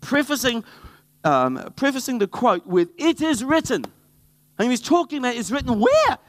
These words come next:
In the Old Testament, in the law and the prophets. And you'll find that in Matthew four four. Jesus answered when he was being tempted by the devil. He was quoting from Je-, Deuteronomy eight, verse three,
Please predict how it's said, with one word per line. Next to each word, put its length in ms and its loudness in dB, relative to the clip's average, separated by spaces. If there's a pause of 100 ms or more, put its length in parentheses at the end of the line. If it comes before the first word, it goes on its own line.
In 120 -2
the 120 2
Old 220 0
Testament, 440 -2
in 60 -4
the 100 0
law 240 2
and 80 -2
the 60 0
prophets. 680 -4 (420)
And 120 -2
you'll 120 2
find 280 2
that 140 -8
in 60 -14
Matthew 260 -8
four 240 -2
four. 320 2 (340)
Jesus 380 0
answered 400 0
when 120 -4
he 60 -2
was 140 0
being 240 -2
tempted 400 -6
by 160 2
the 100 -6
devil. 340 -2 (140)
He 100 0
was 200 0
quoting 520 -2
from 240 -12
Je-, 280 -6
Deuteronomy 580 -6 (260)
eight, 240 0
verse 340 -2
three, 200 -2